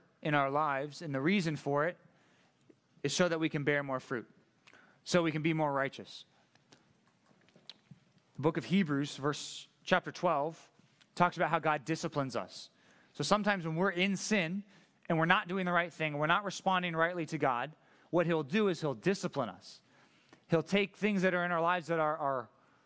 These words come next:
going well, and he'll make them go poorly so that we'll recognize our dependence on him. We'll see, "Oh, wow, I, I need to be trusting God. I haven't been trusting God.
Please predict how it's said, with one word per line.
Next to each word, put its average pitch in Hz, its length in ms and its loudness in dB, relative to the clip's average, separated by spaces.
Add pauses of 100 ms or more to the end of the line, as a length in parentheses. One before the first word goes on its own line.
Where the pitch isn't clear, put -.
(480)
going 175 260 2
well, 185 300 4
and 160 80 -4
he'll 170 60 -4
make 175 200 0
them 143 300 -6
go 156 140 2
poorly 131 420 -4 (100)
so 233 320 0
that 147 300 -2 (720)
we'll 151 320 2
recognize 165 540 0
our 143 60 -4
dependence 135 480 -4
on 110 100 -4
him. 90 180 -14
We'll 127 120 -2
see, 165 180 0
"Oh, 156 160 2
wow, 147 220 0
I, 127 180 -6
I - 20 -4
need 147 160 -4
to 143 60 -6
be 131 80 -6
trusting 135 400 -4
God. 123 180 2
I 117 40 -4
haven't 147 260 -4
been 135 100 -8
trusting 131 340 -8
God. 110 200 0